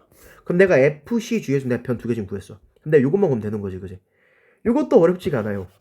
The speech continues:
요것도 어렵지가 않아요. 요거는 봐봐. 얘가 지금 십오니까 요걸 내가 X라고 하자. 그럼 너네 이런 거 알고 있지? 할선이 두 개가 있으면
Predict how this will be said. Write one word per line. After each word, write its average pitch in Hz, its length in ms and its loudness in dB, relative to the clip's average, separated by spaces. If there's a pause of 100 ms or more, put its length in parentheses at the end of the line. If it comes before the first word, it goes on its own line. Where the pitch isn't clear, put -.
(560)
요것도 240 240 0
어렵지가 120 380 0
않아요. 98 260 -10 (720)
요거는 185 260 4
봐봐. 135 320 -2 (320)
얘가 175 160 2
지금 165 100 -4
십오니까 139 680 -2
요걸 131 200 0
내가 117 120 0
X라고 127 340 -4
하자. 170 340 -4 (240)
그럼 175 180 -2
너네 160 80 0
이런 190 140 2
거 139 80 0
알고 120 160 -2
있지? 120 320 -8 (520)
할선이 247 400 0
두 139 80 -2
개가 135 160 0
있으면 117 400 -6